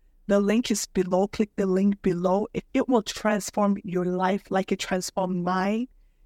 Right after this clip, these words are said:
You know, and I just wanna encourage you, seek God like never before. Follow him like never before.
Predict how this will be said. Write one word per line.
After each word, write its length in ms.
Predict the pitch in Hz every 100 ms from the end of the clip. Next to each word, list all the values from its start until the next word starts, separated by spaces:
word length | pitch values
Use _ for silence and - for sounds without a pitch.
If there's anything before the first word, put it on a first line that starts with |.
| -
You 100 | 214
know, 120 | 208
and 140 | 240
I 60 | 254
just 160 | 285 302
wanna 160 | 277
encourage 480 | 233 - 226 240 -
you, 60 | 175
seek 340 | - - 277 214
God 240 | 240 254
like 200 | 208 202
never 220 | 202 208
before. 460 | 190 156 - 180 - - _ - - - -
Follow 280 | 240 277 269
him 220 | 285 233
like 180 | 208 -
never 280 | 202 190 190
before. 400 | 202 - 175